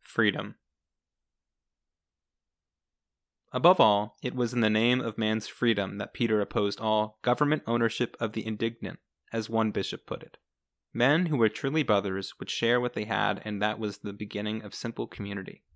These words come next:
"Two eyes make a we," he used to say, and we is a community, and they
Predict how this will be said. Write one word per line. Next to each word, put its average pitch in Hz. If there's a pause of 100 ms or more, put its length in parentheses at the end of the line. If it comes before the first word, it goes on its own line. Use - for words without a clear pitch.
(420)
"Two 185
eyes 131
make 107
a 110
we," 113
he 113
used 107
to 110
say, - (280)
and 107
we 127
is 113
a 107
community, 107 (220)
and 104
they 113